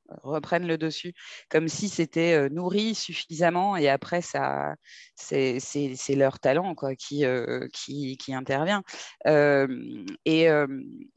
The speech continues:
et pour re-, rebondir aussi sur ce que disait Natacha, euh, effectivement, je pense que Ayam, Ayam, Ayam, il a servi, euh, étrangement à Hamnet, euh,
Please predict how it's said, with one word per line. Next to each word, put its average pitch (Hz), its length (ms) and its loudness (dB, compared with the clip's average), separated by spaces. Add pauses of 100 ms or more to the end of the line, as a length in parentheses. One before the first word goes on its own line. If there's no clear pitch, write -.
et 156 100 -4
pour 160 280 2
re-, 156 100 4
rebondir 175 440 0
aussi 185 280 -2
sur 175 180 -4
ce - 60 -10
que 165 80 -4
disait 151 280 -6
Natacha, 160 540 2 (440)
euh, 139 1000 2 (300)
effectivement, 202 640 0
je 165 160 0
pense 202 340 -2
que 175 380 2
Ayam, 170 320 2
Ayam, 165 260 0
Ayam, 175 320 -2
il 160 180 -2
a 156 80 4
servi, 170 720 -4
euh, 143 360 0
étrangement 165 720 -4 (100)
à 156 180 2
Hamnet, 160 280 0 (640)
euh, 147 720 4